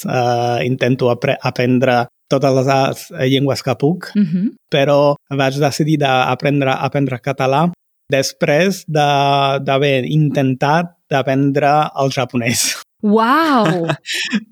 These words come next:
Speaker 3: Uau!
Speaker 1: I després del japonès necessitava una llengua un, un,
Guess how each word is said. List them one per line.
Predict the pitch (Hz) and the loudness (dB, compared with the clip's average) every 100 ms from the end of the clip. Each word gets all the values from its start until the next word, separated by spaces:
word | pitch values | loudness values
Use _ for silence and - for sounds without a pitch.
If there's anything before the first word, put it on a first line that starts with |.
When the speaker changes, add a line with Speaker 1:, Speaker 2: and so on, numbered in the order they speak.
| _ | _
Speaker 3:
Uau! | 113 110 113 110 | -2 2 2 -2
Speaker 1:
I | - 160 | -4 -2
després | 156 160 180 180 | -2 0 0 2
del | 175 | 2
japonès | 180 170 170 180 175 | 2 0 0 0 0
necessitava | 160 151 156 147 147 151 156 | -2 -2 -2 -2 0 2 2
una | 156 156 147 143 147 | 2 2 2 0 0
llengua | 147 147 147 143 | 0 2 2 0
un, | 147 147 147 _ _ - | 0 -4 -6 _ _ -8
un, | 147 | -4